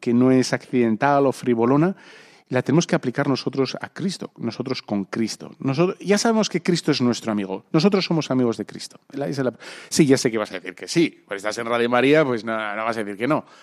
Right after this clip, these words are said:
La cuestión es, vale, ¿cómo le tratas, no? ¿Cuántos, cuántos mensajes, cuántos WhatsApp le mandas al día? ¿Cuántas veces te acuerdas de, de él, no? ¿Cuántas veces le pides por algo? ¿Cuántas veces te acercas cuando ves una iglesia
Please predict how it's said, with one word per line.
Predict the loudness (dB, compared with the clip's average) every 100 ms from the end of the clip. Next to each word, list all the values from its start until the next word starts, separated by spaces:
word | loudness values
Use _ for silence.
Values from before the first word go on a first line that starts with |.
| -20 -20 -4
La | -2
cuestión | 0 0
es, | 2
vale, | 4 2 2
¿cómo | 2 2
le | 2
tratas, | 0 -8 -10 -20 -16
no? | -12 -10 -12 -16 -6
¿Cuántos, | -4 0 2 2 0 -6
cuántos | -4 -4 0 -2 0
mensajes, | -4 0 -2 -2 -12
cuántos | -6 -4 -4 0
WhatsApp | 0 0 -6 -8 -6
le | -8 -4
mandas | -4 -4 -8
al | -8
día? | -10 -14 -20 _ _ -20 -18 -2
¿Cuántas | 2 4
veces | 4 0
te | 0
acuerdas | 0 4 4 2 2
de, | 0 0
de | -2 -4 -4
él, | -4
no? | -6 -4
¿Cuántas | -4 -2
veces | -2 -2 -2
le | -4
pides | 0 0 0 -4
por | -6
algo? | -4 -4
¿Cuántas | -4 -2 -2
veces | -2 -4
te | -2
acercas | -4 -2 -4 -2
cuando | -4 -4
ves | -2
una | -2
iglesia | 0 -2 0 -2